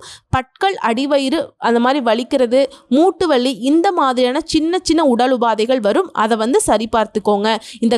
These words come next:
காலகட்டம் முழுக்கவே மகாலட்சுமி வழிபாடு உங்களுக்கு மங்களம்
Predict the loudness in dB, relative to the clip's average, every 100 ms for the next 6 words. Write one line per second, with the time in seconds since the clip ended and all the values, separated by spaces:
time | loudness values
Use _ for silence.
0 | 0 0 0 -2 -2 -2 0 0 0 0
1 | 0 0 0 0 0 0 -2 -6 -4 0
2 | 0 0 0 0 -2 -2 0 0 0 0
3 | 0 0 0 0